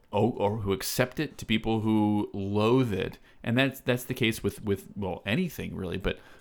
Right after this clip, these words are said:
um, I think it's just, it's going to be, we're gonna talk about it more because it's, it's finally getting to a place where, where <laughs> I, I, it sounds weird, like, say, where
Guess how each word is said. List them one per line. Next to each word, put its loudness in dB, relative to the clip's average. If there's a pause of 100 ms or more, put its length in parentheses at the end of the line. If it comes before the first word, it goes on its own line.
(100)
um, 0 (300)
I -4
think 4
it's -2
just, -10
it's -6 (1000)
going 6
to 4
be, 0 (560)
we're -2
gonna 2
talk 2
about 0
it 0
more 0
because 0
it's, -6 (160)
it's -8
finally 2
getting 2
to 0
a 4
place 0
where, 0 (340)
where 0 (480)
<laughs> -4
I, -4
I, -8 (140)
it -10
sounds -2
weird, 2
like, 0
say, 0 (160)
where 0